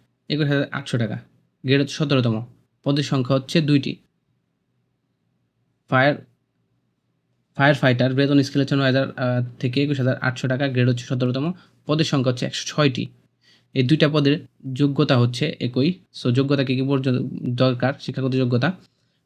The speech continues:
কোনো স্বীকৃত বোর্ড হতে ন্যূনতম দ্বিতীয় শ্রেণী বা সমমানের সিজিপিএ তে মাধ্যমিক স্কুল সার্টিফিকেট বা সমান পরীক্ষা উত্তীর্ণ। শারীরিক যোগ্যতা, উচ্চতা পাঁচ ফিট ছয় ইঞ্চি ন্যূনতম,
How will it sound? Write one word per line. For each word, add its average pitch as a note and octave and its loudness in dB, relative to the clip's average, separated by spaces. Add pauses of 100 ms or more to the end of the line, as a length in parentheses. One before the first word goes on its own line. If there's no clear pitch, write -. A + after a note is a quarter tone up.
কোনো D3+ 4
স্বীকৃত F3+ 2
বোর্ড B2 4
হতে A#2+ 0
ন্যূনতম C3+ 0
দ্বিতীয় C#3+ 0
শ্রেণী A#2+ 2
বা A#2 0
সমমানের C#3+ 0
সিজিপিএ C3+ 2
তে B2+ -4
মাধ্যমিক B2+ 2
স্কুল B2+ -6
সার্টিফিকেট B2 2
বা A#2+ 0
সমান C#3 0
পরীক্ষা A#2+ -2
উত্তীর্ণ। A#2 -2 (500)
শারীরিক C#3 0
যোগ্যতা, C3 2
উচ্চতা C#3 -4
পাঁচ C3 -4
ফিট B2+ -2
ছয় C#3 -2
ইঞ্চি C3 0
ন্যূনতম, D3 0